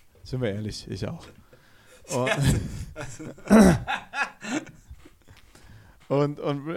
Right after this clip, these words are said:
Speaker 1: ist einfach eine Schulfreundin von ihr, die da dann auch auf dem
Speaker 2: Ja.
Speaker 1: Konzert war, die wir dann auch noch nach Hause gefahren haben an dem Abend. Also eigentlich sauwitzig. Ja, lass uns
Speaker 2: Ja.
Speaker 1: weitermachen. Ähm, das
Speaker 2: Ja.
Speaker 1: nächste Spiel ist, äh, Tirol, äh, Tirol, äh,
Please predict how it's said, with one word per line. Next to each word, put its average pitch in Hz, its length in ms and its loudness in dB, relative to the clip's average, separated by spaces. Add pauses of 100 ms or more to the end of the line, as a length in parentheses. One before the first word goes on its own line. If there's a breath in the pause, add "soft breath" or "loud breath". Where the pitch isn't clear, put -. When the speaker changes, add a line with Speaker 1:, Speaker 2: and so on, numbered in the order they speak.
Speaker 1:
ist 151 120 -2
einfach 160 220 6
eine 147 100 4
Schulfreundin 151 500 4
von 131 160 -6
ihr, 113 140 0
die 117 120 -2
da 117 180 4
dann 117 140 2
auch 147 160 2
auf 123 120 0
dem - 80 -2
Speaker 2:
Ja. 220 60 0
Speaker 1:
Konzert 143 420 0
war, 131 100 6
die 127 140 -2
wir 127 80 2
dann 127 160 4
auch 123 80 6
noch 123 140 2
nach 117 100 4
Hause 135 260 4
gefahren 113 340 -2
haben 113 140 -4
an 113 60 -4
dem 113 140 -6
Abend. 113 280 -4
Also 113 160 -4
eigentlich 117 260 -6
sauwitzig. 117 540 -4 (480 loud breath)
Ja, 139 280 2
lass 165 220 -6
uns 202 120 -8
Speaker 2:
Ja. 170 60 -4
Speaker 1:
weitermachen. 156 640 -6
Ähm, 156 500 -6
das 156 180 -10
Speaker 2:
Ja. 180 80 -4
Speaker 1:
nächste 185 240 -6
Spiel 208 320 -12
ist, 180 300 -10
äh, 160 80 -10
Tirol, 185 720 -6 (140)
äh, 151 40 -12
Tirol, 165 840 -6
äh, 151 420 -6